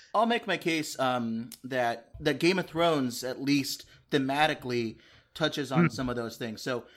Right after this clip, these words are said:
Speaker 1: I'm the person who wrote the article that dragons are nuclear weapons. Um, so
Speaker 2: Oh,
Speaker 1: that's
Speaker 2: did you read the, did you read the Vox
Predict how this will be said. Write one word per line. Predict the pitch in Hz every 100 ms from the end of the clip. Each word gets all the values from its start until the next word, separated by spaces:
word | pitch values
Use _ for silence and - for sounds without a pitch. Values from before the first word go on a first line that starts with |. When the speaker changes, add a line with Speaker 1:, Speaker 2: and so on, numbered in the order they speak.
| -
Speaker 1:
I'm | 143 160
the | 185
person | 185 165 156
who | 143
wrote | 139 135
the | 135
article | 131 127 127 120
that | 120 113
dragons | 127 127 127 127 123
are | 117
nuclear | 120 123 117
weapons. | 127 123 120 110 - - - -
Um, | 123 110 107 107 120 - -
so | - 139 135
Speaker 2:
Oh, | 214
Speaker 1:
that's | 220 190 -
Speaker 2:
did | 190
you |
read | 190 226
the, | 190 170 175 151
did | 160
you |
read | 165 202
the | 160
Vox | 123 110 131 175 - - -